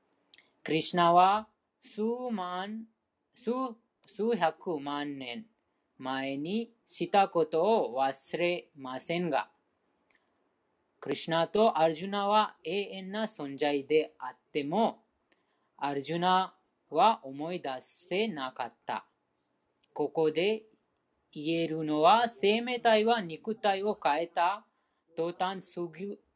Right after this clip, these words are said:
すぐに全てを忘れてしまう。が、主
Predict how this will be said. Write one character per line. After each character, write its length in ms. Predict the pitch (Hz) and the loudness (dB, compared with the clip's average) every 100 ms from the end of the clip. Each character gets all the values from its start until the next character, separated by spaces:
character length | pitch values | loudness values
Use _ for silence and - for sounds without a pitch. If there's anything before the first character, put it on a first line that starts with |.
| _ | _
す 220 | - - 165 | -20 -10 -4
ぐ 200 | 196 233 | 2 2
に 220 | 254 262 | 2 -2
全 400 | - 170 170 175 | -4 0 2 2
て 240 | - 185 | 2 0
を 240 | 180 220 160 | 4 4 6
忘 280 | 139 143 151 | 2 0 -4
れ 100 | 156 | -4
て 140 | 135 | -4
し 180 | - 139 | -8 -10
ま 220 | 135 117 | -8 -8
う。 80 | - _ _ - | -10 _ _ -2
が、 340 | 139 180 233 _ _ _ _ _ _ _ | 2 2 0 _ _ _ _ _ _ _
主 220 | - - | -18 -2